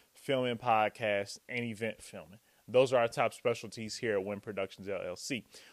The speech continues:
We also film and produce our own shows that we air here locally in Atlanta, looking to get those shows on a national platform as well. And yes, I just gave a whole ad for my video production company. This is my podcast, so I feel like I,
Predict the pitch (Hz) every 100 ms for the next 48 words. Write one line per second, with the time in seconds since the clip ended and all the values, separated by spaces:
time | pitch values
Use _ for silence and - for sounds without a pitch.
0 | _ 135 156 151 135 - 147 139 135 131
1 | 131 120 104 147 170 - 117 110 107 98
2 | 104 127 120 110 117 113 101 123 110 101
3 | 131 139 110 107 101 107 123 98 98 104
4 | 101 101 113 104 107 107 - 98 104 -
5 | 104 101 98 92 95 95 104 104 95 104
6 | - 104 92 90 95 101 107 113 - _
7 | 107 107 98 120 107 117 104 107 104 110
8 | 107 92 113 110 - 101 101 104 - 95
9 | 92 92 98 110 107 98 101 98 101 -
10 | 101 117 104 113 120 _ _ _ 98 90
11 | 85 - 113 92 - 107 98 - 85 -
12 | 98 85 87 82